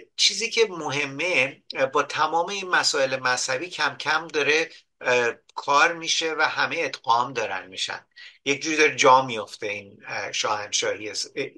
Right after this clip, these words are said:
ایرانی که فرای مذهبه و در حقیقت در قرن ششم این چرخش بزرگه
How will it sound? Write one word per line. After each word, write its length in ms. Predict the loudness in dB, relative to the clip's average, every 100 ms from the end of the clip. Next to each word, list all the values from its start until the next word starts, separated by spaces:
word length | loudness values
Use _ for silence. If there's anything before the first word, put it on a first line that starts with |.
| -14
ایرانی 800 | -10 -4 -2 -4 -6 -8 -8 -10 -16 -14 -6
که 140 | -4
فرای 640 | -4 2 4 6 4 2
مذهبه 720 | -2 -4 -4 -4 -6 -8 -14 _ -16 -16 0
و 100 | 4
در 200 | 6 4
حقیقت 560 | 4 2 2 4 2 4
در 180 | 2 2
قرن 380 | 2 -2 -6
ششم 640 | -6 -2 -2 0 -2 -4 -8 -20 -20 _
این 200 | -12 -2
چرخش 640 | 4 4 4 0 0 0
بزرگه 720 | 0 -4 -2 -2 -2 -10 -16